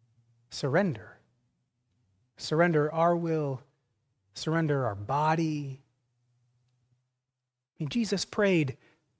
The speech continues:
"Not my will, but yours be done." And so I also learned to pray, "Take me over because I cannot give myself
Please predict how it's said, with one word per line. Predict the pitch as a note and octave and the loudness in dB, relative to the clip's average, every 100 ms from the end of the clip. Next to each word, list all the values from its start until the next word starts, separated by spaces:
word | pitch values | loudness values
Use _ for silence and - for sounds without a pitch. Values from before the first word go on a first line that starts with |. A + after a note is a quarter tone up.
| F3+ | -2
"Not | A3+ - | -2 -2
my | G3 G#3 A#3 | -2 0 2
will, | A3+ G3+ F#3+ D3+ | 2 2 0 0
but | D#3+ D3+ | -4 -6
yours | D3+ G3 G3+ C#3+ G#2 - - | -2 0 0 -2 -6 -8 -8
be | D3+ A#2+ | -8 -8
done." | B2 G#2+ A#2+ _ _ _ _ _ _ _ | -8 -10 -16 _ _ _ _ _ _ _
And | E3+ | -6
so | - G#3 | 2 4
I | G#3+ B3+ | 6 8
also | A#3 A#3+ - F#3 | 6 2 0 0
learned | F#3 G3+ | 2 0
to | E3+ | 0
pray, | D3+ - A3+ G3+ D3+ - - _ _ _ _ _ | -2 0 2 2 2 -4 -20 _ _ _ _ _
"Take | - A#3 B3+ | -4 -2 -2
me | G#3 F#3 | -2 -2
over | - G3+ G#3+ A3 | 2 2 2 0
because | F#3 - E3 | -2 -2 -2
I | F#3 G3+ | 0 -2
cannot | - G3 F3+ F3+ D#3 | -2 -4 -2 -4 -2
give | F#3 E3+ | -2 -2
myself | D#3+ D3+ - D#3+ C#3+ | -6 -6 -6 -8 -8